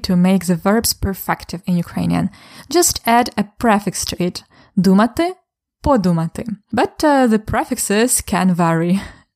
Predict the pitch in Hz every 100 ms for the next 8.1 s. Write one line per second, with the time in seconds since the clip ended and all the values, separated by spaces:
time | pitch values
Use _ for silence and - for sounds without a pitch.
0 | - 208 - - 285 302 240 220 214 190
1 | 190 185 202 214 185 185 196 196 180 175
2 | 170 - - - 196 202 185 170 165 -
3 | 175 - 180 180 302 254 190 202 - -
4 | - - 240 226 220 - - 226 226 -
5 | - 202 190 208 220 208 208 214 - 180
6 | - 180 175 - 185 175 175 196 202 185
7 | 180 175 185 180 175 180 180 165 170 -